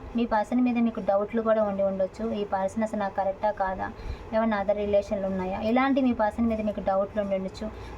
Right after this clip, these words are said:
And ఈ పర్సన్ మీకు కరెక్టా కాదా అనేది కూడా అనిపిస్తూ ఉంటుంది మీకు. So మీ క్లారిటీ కోసం చూస్తున్నారు, ఈ పర్సన్ని బాగా స్పై చేస్తున్నారు, ఈ పర్సన్ గురించి మీకు చాలా మంచి మెమరీస్ ఉన్నాయి. మీకు మీ పర్సన్కి మధ్య రిలేషన్ టెన్, ఫిఫ్టీన్ ఇయర్స్ అయి ఉండొచ్చు, ఎయిట్, నైన్ ఇయర్స్ ఉండి,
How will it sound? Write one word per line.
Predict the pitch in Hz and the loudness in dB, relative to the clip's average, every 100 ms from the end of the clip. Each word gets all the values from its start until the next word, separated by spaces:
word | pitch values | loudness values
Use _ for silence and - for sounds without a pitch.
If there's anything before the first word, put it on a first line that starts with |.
| 214 | -2
And | 220 | 0
ఈ | 233 | 2
పర్సన్ | 202 208 233 | 0 0 0
మీకు | 220 | 0
కరెక్టా | 208 196 190 208 | 0 0 0 -2
కాదా | 202 190 196 | 0 0 0
అనేది | 208 220 226 | 0 0 0
కూడా | 226 233 | 0 0
అనిపిస్తూ | 202 208 226 - | 0 -2 -4 -2
ఉంటుంది | 202 190 190 190 | -2 -2 -2 -2
మీకు. | 190 - 240 - - - - - | -4 -4 -8 -8 -14 -14 -14 0
So | 262 | 2
మీ | 262 | 4
క్లారిటీ | 254 233 208 233 262 262 | 2 2 4 2 2 2
కోసం | 262 247 240 | 2 4 2
చూస్తున్నారు, | 233 226 233 220 | 2 2 2 4
ఈ | 233 220 | 2 2
పర్సన్ని | 220 202 233 226 | 2 0 2 2
బాగా | 202 196 214 | 2 2 0
స్పై | - 202 220 233 | 0 0 2 2
చేస్తున్నారు, | 220 - 220 214 | 0 2 0 2
ఈ | 220 214 | 0 0
పర్సన్ | 220 208 247 262 | 2 2 2 2
గురించి | 254 254 247 | 4 4 2
మీకు | 233 214 | 2 0
చాలా | - 202 202 | 0 2 2
మంచి | 220 208 - | 2 0 0
మెమరీస్ | 226 220 208 202 202 | 2 2 2 0 -2
ఉన్నాయి. | 190 190 254 - - - - 247 | -2 0 -2 -2 -12 -14 -4 2
మీకు | 269 285 320 | 2 4 2
మీ | 320 | 4
పర్సన్కి | 277 262 262 262 | 4 4 2 4
మధ్య | 262 240 247 | 4 4 4
రిలేషన్ | 233 233 240 247 240 | 2 2 2 2 2
టెన్, | 233 214 | 2 0
ఫిఫ్టీన్ | 226 226 233 220 | -2 -2 -2 0
ఇయర్స్ | 220 226 226 | 0 0 0
అయి | 214 | 2
ఉండొచ్చు, | 208 202 - | 2 -2 0
ఎయిట్, | 208 202 208 | -2 0 -2
నైన్ | 202 | -2
ఇయర్స్ | 202 214 220 | 0 0 0
ఉండి, | 202 196 202 | -2 -2 -2